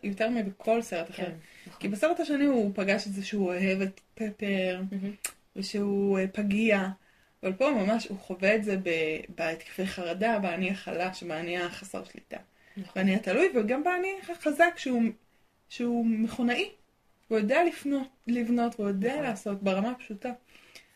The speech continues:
Speaker 1: והוא, ואז הוא באמת נפרד מהחליפות, ואני באמת סקרנית מה יהיה המקום שלו באבנג'רס בלי החליפות, או אם תהיה לו חליפה אחרת, או איך ממשיכים מכאן, כי הוא באמת,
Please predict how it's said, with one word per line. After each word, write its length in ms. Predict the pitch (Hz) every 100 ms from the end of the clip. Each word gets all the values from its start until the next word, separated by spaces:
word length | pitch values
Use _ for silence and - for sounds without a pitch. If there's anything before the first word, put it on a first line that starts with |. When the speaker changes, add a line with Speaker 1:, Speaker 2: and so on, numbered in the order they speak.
| _ _ -
Speaker 1:
והוא, 340 | 208 208 208 196 196
ואז 220 | 262 320
הוא 200 | 403 285
באמת 200 | 294 392
נפרד 420 | 359 - - 247 339
מהחליפות, 580 | 330 233 202 196 269 233
ואני 280 | 208 196 196 - _ _ _ _ _ _ _ _ _ _ _ _ -
באמת 320 | 226 285 339
סקרנית 640 | 440 - 247 220 233 240
מה 160 | 226 214
יהיה 140 | 226
המקום 480 | 196 196 - 233 233
שלו 220 | 240 196
באבנג'רס 680 | 185 160 185 190 196 180 185
בלי 260 | 190 208 233
החליפות, 840 | - 208 202 - 214 185 175 - -
או 200 | 143 -
אם 80 | 175 -
תהיה 140 | 156
לו 60 | 160
חליפה 380 | - - -
אחרת, 760 | 175 - 240 247 233 214 202 196 -
או 200 | 170 - 208 202 - - _ 262
איך 160 | -
ממשיכים 600 | 294 233 202 220 202 254
מכאן, 280 | 233 - 240 240
כי 80 |
הוא 80 | 220
באמת, 340 | 233 254 440